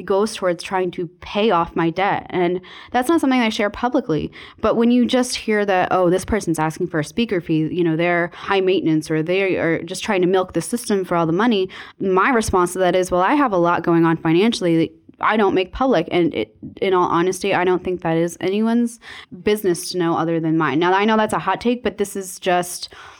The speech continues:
where I'm coming from is my time is valuable.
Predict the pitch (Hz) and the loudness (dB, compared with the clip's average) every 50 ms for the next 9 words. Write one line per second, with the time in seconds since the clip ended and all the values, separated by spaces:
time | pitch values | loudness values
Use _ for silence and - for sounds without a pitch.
0 | - _ _ _ - 202 202 190 190 190 202 220 208 226 214 208 196 196 196 196 | -20 _ _ _ -2 0 2 2 2 2 2 0 0 0 2 2 0 0 0 0
1 | 180 175 180 180 170 170 170 165 - - - - - - _ _ _ - 220 196 | 0 2 2 2 2 2 0 -2 -6 -14 -16 -18 -20 -20 _ _ _ -2 0 0
2 | 202 208 - - 180 359 - 180 170 170 175 160 165 170 175 170 170 175 175 175 | 0 0 0 -2 0 0 0 0 0 0 0 0 0 0 0 0 0 0 0 -2
3 | 175 175 | -2 -4